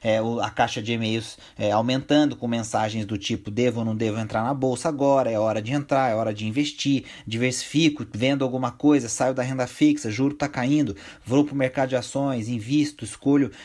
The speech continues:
é, alguma empresa, tenho que, é, como que eu faço isso? Onde é que eu re-, acho informação importante pra saber como eu entro?" Quer dizer, aí a gente vai derivando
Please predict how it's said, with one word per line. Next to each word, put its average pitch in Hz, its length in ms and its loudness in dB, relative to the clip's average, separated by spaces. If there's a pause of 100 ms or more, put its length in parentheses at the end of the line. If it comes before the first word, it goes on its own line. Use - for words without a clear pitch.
(140)
é, 120 260 2
alguma 120 320 0
empresa, 135 460 4
tenho 135 240 -2
que, 135 240 -2 (160)
é, 117 100 -2
como 156 220 2
que 151 80 -2
eu 147 80 4
faço 135 420 -2
isso? 147 360 2
Onde 127 100 -2
é 135 40 -4
que - 100 -4
eu 139 80 2
re-, 131 260 -4
acho 123 300 -2
informação 127 440 -4
importante 135 600 0
pra 131 140 -4
saber 135 360 -2 (240)
como 143 200 2
eu 117 180 2
entro?" 151 220 2
Quer 143 60 0
dizer, 117 140 0
aí 160 240 4
a 180 60 2
gente 160 240 -4
vai 156 180 4
derivando 156 880 0